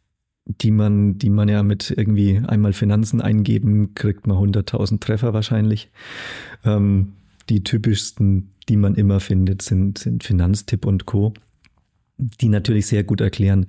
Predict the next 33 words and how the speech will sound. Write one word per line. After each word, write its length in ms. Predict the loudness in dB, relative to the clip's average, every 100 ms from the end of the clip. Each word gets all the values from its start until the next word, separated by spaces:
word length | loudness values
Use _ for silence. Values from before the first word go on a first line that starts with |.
| -4 -20 -20 -20 -20 -16 -4
wie 360 | -2 0 2 2
baut 260 | 0 2
man 80 | 2
eine 120 | 2
Strategie 560 | 0 -2 -2 0 0 0
auf, 320 | 0 -4 -6 -20 -20 -20 _ _ _ -4
was 200 | -2 -2
ist 160 | -2
denn 140 | 0 2
ein 140 | 2
E 180 | 0 0
T 180 | 0 -2
F. 280 | -4 -6 -20 _ _ -20 _
Für 160 | -6 -4
Frauen 460 | -2 0 0 0 -2 -4
ein 100 | 0
extra 380 | 0 -2 -4 -4
Channel 360 | -2 0 2 2
ist 160 | 0 -2
auch 100 | 0
Miss 220 | 0 2
Moneypenny, 600 | 2 2 0 0 2 2
der 180 | 0 -2
sehr, 180 | -2 -2
sehr 140 | 0
gut 220 | 0 0
ankommt 500 | 2 0 0 -2 0
und 100 | -2
sehr, 160 | 0 0
sehr 140 | 0
gut 180 | -2 -4
erklärt. 460 | -4 -4 -6 -6 -8 -16 -14 -14 -16 -4
Ähm, 380 | 0 2 2